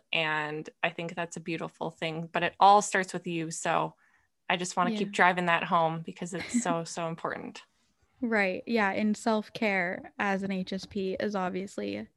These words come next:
Speaker 2: so important, so that's a huge
Speaker 1: Yeah.
Speaker 2: part. Okay, so I want you to tell us a little bit about the Highly Sensitive membership.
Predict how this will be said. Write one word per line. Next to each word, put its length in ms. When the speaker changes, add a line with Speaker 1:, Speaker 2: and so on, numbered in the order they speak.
Speaker 2:
so 380
important, 680
so 160
that's 240
a 40
huge 300
Speaker 1:
Yeah. 80
Speaker 2:
part. 340
Okay, 480
so 420
I 160
want 240
you 300
to 180
tell 280
us 220
a 100
little 360
bit 220
about 540
the 100
Highly 360
Sensitive 760
membership. 840